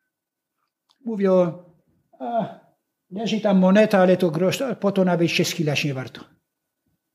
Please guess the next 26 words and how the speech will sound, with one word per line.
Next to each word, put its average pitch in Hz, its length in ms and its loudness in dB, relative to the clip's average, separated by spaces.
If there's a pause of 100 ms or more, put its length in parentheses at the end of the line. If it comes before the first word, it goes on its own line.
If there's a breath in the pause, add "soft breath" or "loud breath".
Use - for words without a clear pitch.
(880 soft breath)
I 285 80 -6
wiecie, 330 220 0
ja 339 120 2
bym, 330 160 2 (180)
ja 339 120 -2
bym 320 220 -2
się 294 160 0
bał 262 200 2
zaprzeczać, 196 580 2
no 254 100 -4
bo, 240 260 -2 (460 loud breath)
no 262 140 -8
bo, 277 140 0
no, 262 140 4
coś 254 280 2
dzisiaj 208 480 0 (1300)
można 185 760 0 (340)
za 156 180 -4
grosza 165 340 -4
ku-, 165 200 -14
za 160 160 -4
ten 165 160 -8
grosz 156 220 -4
kupić - 640 -14 (260)
u 135 100 -14
nas. 117 260 -20